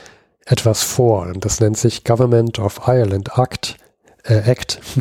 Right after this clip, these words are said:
Ähm, und das ist sozusagen die Idee, zwei Parlamente für Irland zu gründen.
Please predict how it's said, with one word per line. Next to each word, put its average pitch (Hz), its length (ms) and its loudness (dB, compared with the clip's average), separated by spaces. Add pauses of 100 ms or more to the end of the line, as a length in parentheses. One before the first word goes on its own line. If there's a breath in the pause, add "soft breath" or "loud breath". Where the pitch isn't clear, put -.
(720 loud breath)
Ähm, 110 460 2 (240)
und 113 160 0
das 117 140 -2
ist 135 160 0
sozusagen 123 960 2
die 113 220 2
Idee, 120 280 4
zwei 117 300 0
Parlamente 120 680 2
für - 180 -8
Irland 107 600 0
zu - 180 -2
gründen. 120 600 0